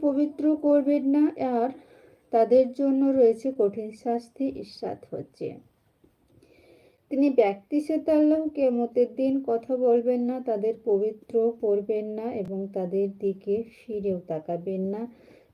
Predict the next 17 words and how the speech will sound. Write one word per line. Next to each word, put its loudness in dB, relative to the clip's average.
তাদের 2
জন্য -4
রয়েছে 2
যন্ত্রণাদায়ক -4
শাস্তি। -8
আবু -4
যর 0
বললেন, 2
"তারা 0
ধ্বংস -6
হোক, -2
কারা 0
তারা?" -8
হে 2
আল্লাহ 4
রসুল, 6
সকল 2